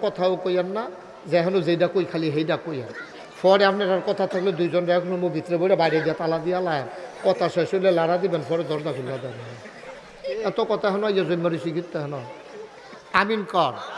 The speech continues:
জোরে কর। যেই কথাটা কইতে হবে, আমরা দেশ কার্তিক মাস আওয়ানের আগে মানুষে,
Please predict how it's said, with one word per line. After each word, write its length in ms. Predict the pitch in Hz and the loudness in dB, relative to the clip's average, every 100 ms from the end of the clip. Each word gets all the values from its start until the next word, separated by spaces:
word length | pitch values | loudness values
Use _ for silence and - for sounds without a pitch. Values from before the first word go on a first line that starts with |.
| - - - - - - - - | -6 -4 -2 -2 0 0 -2 2
জোরে 240 | 180 220 | 6 8
কর। 340 | 214 214 180 123 110 - - - - - - - - - | 8 6 6 4 -4 -8 -4 -2 0 2 2 0 -2 -6
যেই 200 | 151 202 208 | 0 2 2
কথাটা 280 | 214 220 220 | 2 0 0
কইতে 220 | 214 214 | -2 -2
হবে, 80 | 202 | -2
আমরা 260 | 196 202 | -2 -2
দেশ 200 | 214 220 226 185 151 - - - - - | -2 -2 0 0 -2 -6 -10 -10 -12 0
কার্তিক 460 | 196 202 208 240 190 | 2 2 -2 -8 -8
মাস 360 | 233 233 233 - 240 233 | 0 2 2 -2 -6 4
আওয়ানের 460 | 190 196 196 196 | 4 4 2 2
আগে 340 | 180 180 170 131 139 - - - - | 2 0 -4 -6 -10 -14 -18 -20 -14
মানুষে, 840 | 180 190 180 180 - 170 135 147 | 0 2 2 -2 0 0 0 -4